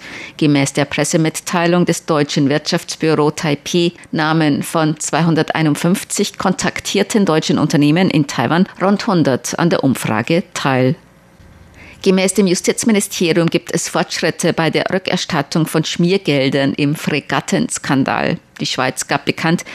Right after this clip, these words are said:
einen Teil der neunhundert Millionen beschlagnahmten U-S-Dollar zurückzugeben. Es handelt sich um illegale Provisionen im Zusammenhang mit dem Ankauf von sechs Fregatten der Lafayette-Klasse aus Frankreich im Jahr neunzehnhunderteinundneunzig.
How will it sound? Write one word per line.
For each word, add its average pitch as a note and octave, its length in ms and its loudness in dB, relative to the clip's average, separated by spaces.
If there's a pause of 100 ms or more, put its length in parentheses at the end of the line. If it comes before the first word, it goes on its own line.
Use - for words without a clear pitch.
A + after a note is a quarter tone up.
(180)
einen F3+ 280 0
Teil D#3 280 -2
der D3+ 240 -2
neunhundert F#3 600 2
Millionen D#3 540 2
beschlagnahmten D3+ 1040 0
U-S-Dollar - 840 -2
zurückzugeben. D3 920 -2 (160)
Es - 220 -4
handelt E3+ 260 0
sich - 320 -4
um E3+ 240 2
illegale E3 540 0
Provisionen E3 920 0
im F#3+ 160 0
Zusammenhang F3+ 640 2
mit D#3 160 2
dem - 160 2
Ankauf D#3 460 0
von D#3 240 0
sechs - 360 -4
Fregatten D#3+ 680 -2
der D3+ 100 0
Lafayette-Klasse D3 1000 -2
aus D3+ 120 -2
Frankreich D#3 560 -2 (240)
im F3+ 160 4
Jahr C3 240 2 (160)
neunzehnhunderteinundneunzig. C#3+ 1600 2